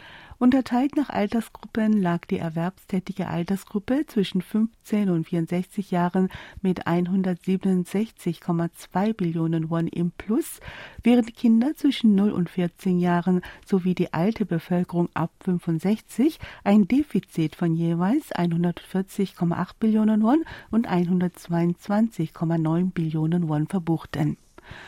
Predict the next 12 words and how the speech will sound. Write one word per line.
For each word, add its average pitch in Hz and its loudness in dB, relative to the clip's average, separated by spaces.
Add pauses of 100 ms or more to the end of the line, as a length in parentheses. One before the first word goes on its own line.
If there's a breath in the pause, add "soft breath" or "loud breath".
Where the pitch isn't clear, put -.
(460 loud breath)
Pro 262 6
Person 277 4
ist 339 2
das 277 0
Defizit 233 -2
nach 185 -2
Lebensphasen 180 0
im 214 0
Alter 175 0
von 185 2
sechzehn 180 0
Jahren 165 2